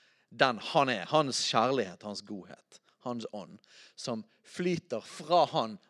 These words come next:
og gjennom oss, og så bærer det frukt. Er ikke det bibelsk? Galaterne fem, åndens frukt. Åndens frukt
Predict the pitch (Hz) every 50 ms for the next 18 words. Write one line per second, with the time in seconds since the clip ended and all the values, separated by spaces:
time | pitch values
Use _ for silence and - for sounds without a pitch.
0 | _ _ - 123 123 117 131 127 120 110 101 98 104 - 107 95 - - - -
1 | - _ _ _ 127 - - 120 110 107 95 90 92 90 - - 113 - - -
2 | _ - - _ _ _ _ _ - 123 120 180 175 196 160 165 175 156 160 160
3 | 175 180 - - - - _ _ _ _ _ _ _ _ _ _ _ 117 110 127
4 | 127 139 143 131 - 135 120 113 - 165 143 143 151 151 - - 151 143 135 123
5 | 127 127 113 - - - - - - 175 180 _ - - _ - - - - _
6 | _ _ _ _ _ _ _ _ _ _ _ _ _ _ _ _ _ _ _ _
7 | _ _ _ _ _ _ _ _ _ _ _ _ _ _ _ _ _ _ _ _
8 | _ _ _ _ _ _ _ _ _ _ _ _ _ _ _ _ - 175 180 170
9 | 147 147 143 - - - - - 165 - - - - _